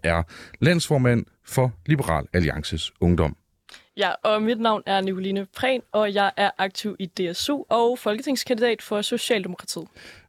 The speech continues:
Speaker 1: Og de næste par timer, der kommer vi til at vende nogle af tidens absolut vigtigste politiske historier med nogle af tidens absolut vigtigste politiske og skarpe gæster.
Speaker 2: Det gør vi nemlig, øhm, og i dag, der kan vi også starte med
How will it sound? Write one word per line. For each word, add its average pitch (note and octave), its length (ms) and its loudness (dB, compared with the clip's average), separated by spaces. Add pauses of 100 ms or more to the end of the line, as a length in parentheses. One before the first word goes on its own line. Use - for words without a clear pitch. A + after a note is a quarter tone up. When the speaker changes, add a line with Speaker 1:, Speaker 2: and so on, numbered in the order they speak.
(160)
Speaker 1:
Og C3 360 6
de A2 80 4
næste F#2+ 340 4
par - 120 -2
timer, E3+ 300 4 (100)
der C3 80 4
kommer B2 280 2
vi A2 120 2
til B2 240 2
at A#2+ 160 4
vende B2 220 6
nogle C#3 300 4
af D3 120 4
tidens E3 440 0
absolut F#2+ 640 2
vigtigste F2+ 640 2
politiske F2+ 600 0
historier D3 420 2
med G#2+ 220 4 (280)
nogle A2 260 4
af A2 120 2
tidens A#2 400 0
absolut A#2 420 0
vigtigste G2+ 500 0
politiske G#2+ 680 2 (260)
og A2+ 320 0
skarpe D#2+ 420 -4 (180)
gæster. - 420 0 (280)
Speaker 2:
Det G#3+ 100 -2
gør G#3+ 140 4
vi C4 100 0
nemlig, C4 460 2 (120)
øhm, A#3 240 2
og G#3 120 2
i - 20 -2
dag, B3 240 0
der C#4 80 0
kan B3 100 -2
vi A#3 60 2
også A3 200 2
starte A3+ 240 2
med A#3+ 140 4